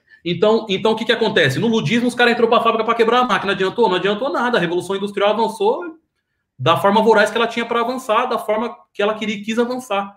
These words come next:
desregrada, entendeu? Então, o problema não é quebrar o aplicativo. Não, peraí.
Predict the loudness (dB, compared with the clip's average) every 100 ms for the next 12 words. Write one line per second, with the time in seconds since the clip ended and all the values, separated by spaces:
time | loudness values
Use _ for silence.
0 | _ -4 0 4 4 4 2 0 -4 -12
1 | -6 -2 2 4 4 0 -8 0 2 4
2 | 4 6 4 4 2 4 2 4 6 6
3 | 6 2 0 0 -2 -8 -6 -4 -4 -2
4 | -2 -2